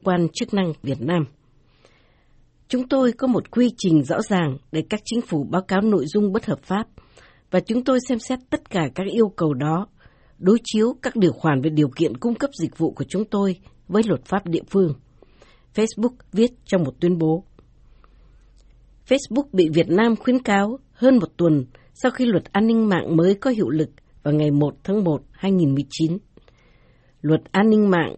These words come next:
gây nhiều tranh cãi này yêu cầu các công ty Internet lưu trữ các dữ liệu của người sử dụng mạng ở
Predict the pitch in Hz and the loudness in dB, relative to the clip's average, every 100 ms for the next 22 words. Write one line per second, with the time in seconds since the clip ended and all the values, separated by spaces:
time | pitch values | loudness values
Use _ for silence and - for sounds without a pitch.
0 | - 175 208 185 147 - 196 196 175 175 | -4 2 4 4 2 0 -2 0 0 2
1 | 202 165 117 - _ _ - 233 - 185 | 2 0 -4 -12 _ _ 0 0 4 0
2 | 123 160 - 214 - 226 202 - 202 196 | 2 -4 -2 -2 0 -2 -2 0 0 2
3 | 202 208 220 - _ _ _ - 233 226 | -2 -2 -6 -12 _ _ _ 0 2 2
4 | - 190 180 247 _ 240 214 180 208 214 | 2 2 2 -4 _ -8 -2 0 2 2
5 | 117 160 151 151 - 151 143 143 123 160 | 2 0 2 2 0 -4 -2 -2 0 0
6 | 90 - | -2 -8